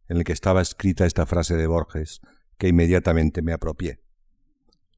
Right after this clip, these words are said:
Me escribió Tabucchi, "Yo soy los otros, todo hombre es todos los hombres".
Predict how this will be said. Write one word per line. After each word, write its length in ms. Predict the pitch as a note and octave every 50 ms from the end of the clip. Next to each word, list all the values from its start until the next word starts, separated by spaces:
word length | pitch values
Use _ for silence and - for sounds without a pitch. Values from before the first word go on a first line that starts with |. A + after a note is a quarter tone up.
| _ _ _ _ _ _ _ _ _ _ _ _
Me 340 | - E2 - - E2+ F2 F2
escribió 680 | E2+ - - - E2 D#2+ D#2 E2+ F2+ F2 E2+ E2+ - - _ _ _ _ _ - - - -
Tabucchi, 560 | - E2+ E2+ E2 D#2 - - D2+ C#2+ - - _ _ _ _ _ _ _ _ _ _ _ _
"Yo 200 | - F#2 G2 G#2
soy 220 | F#2 - A2+ G#2+ G2+
los 180 | F#2+ F#2+ -
otros, 640 | A2 G#2 F#2+ - - G#2+ A2 G#2+ - - - - - - _ _ _ _ _
todo 300 | - G2 F#2 F2+ F2+ F2
hombre 280 | F#2 F#2 F#2 F#2 F2 F2+
es 140 | E2+ - -
todos 320 | - F#2+ F2 E2 E2 D#2
los 160 | D#2+ D2+ - -
hombres". 580 | D#2+ D2+ D2+ C2+ D2 C#2+ - - - - -